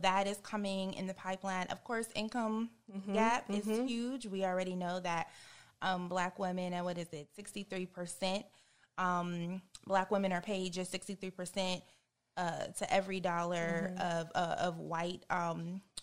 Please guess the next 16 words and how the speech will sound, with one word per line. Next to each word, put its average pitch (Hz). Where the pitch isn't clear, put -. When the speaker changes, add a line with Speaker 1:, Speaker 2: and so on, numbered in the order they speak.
Speaker 1:
of, 170
uh, 170
white 180
men. 240
And 202
so 190
we 196
know 185
that 160
that 170
is 196
something 214
that 196
we 202
need 202
to, 214